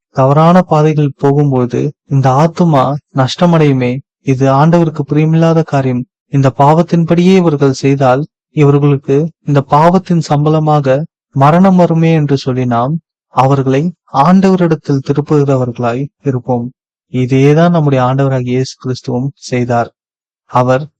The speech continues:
தோழனா இருக்கவில்லை, அதாவது அவர் பாவிகளுடனே கூட இருந்தாலும் அந்த பாவிகளுடனே கூட அவர்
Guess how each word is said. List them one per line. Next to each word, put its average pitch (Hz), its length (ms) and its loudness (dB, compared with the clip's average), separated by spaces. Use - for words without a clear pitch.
தோழனா 175 460 4
இருக்கவில்லை, 123 580 -2
அதாவது 135 640 -2
அவர் 127 340 -2
பாவிகளுடனே 165 920 0
கூட 151 220 0
இருந்தாலும் 143 680 0
அந்த 139 380 0
பாவிகளுடனே 180 840 2
கூட 160 300 0
அவர் 135 300 0